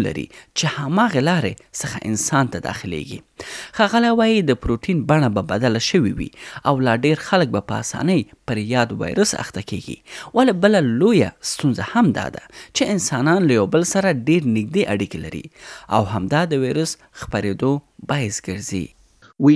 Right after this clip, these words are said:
Speaker 2: do know that the spike protein has mutated, meaning made mistakes in reproduction, and therefore it looks like it is the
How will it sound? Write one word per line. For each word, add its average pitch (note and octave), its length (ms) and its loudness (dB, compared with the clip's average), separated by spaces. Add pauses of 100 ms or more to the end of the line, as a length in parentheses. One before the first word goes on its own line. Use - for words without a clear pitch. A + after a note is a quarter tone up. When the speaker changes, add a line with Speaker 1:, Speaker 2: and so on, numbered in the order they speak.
Speaker 2:
do F3 80 6 (120)
know D3+ 540 2 (280)
that C3 180 0 (120)
the B2+ 100 2
spike - 520 0 (140)
protein B2 480 4 (300)
has C3 200 0 (200)
mutated, C3 640 2
meaning C3 320 8
made D3 240 2
mistakes B2+ 500 0
in A#2+ 120 6
reproduction, B2 760 0 (380)
and C3 120 0 (180)
therefore C#3+ 420 4 (300)
it C#3+ 140 -6 (160)
looks - 240 0 (140)
like B2 260 0 (280)
it C#3+ 140 0
is A#2 120 0
the - 60 -2